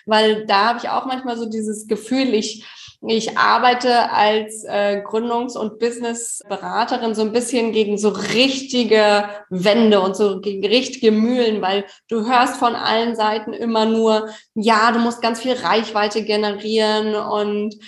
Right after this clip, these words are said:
hol dir noch mehr Reichweite. Am besten noch die, die sagen,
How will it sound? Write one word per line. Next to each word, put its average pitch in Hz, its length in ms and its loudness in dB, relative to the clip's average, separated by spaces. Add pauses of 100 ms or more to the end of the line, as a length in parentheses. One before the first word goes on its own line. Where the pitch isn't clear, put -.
(160)
hol 233 640 6
dir 226 420 0
noch 233 380 0
mehr 214 560 0
Reichweite. 196 1000 0
Am 202 240 -2
besten 226 320 -4
noch 220 220 -2
die, 226 200 -8
die 214 100 -6
sagen, 202 360 -4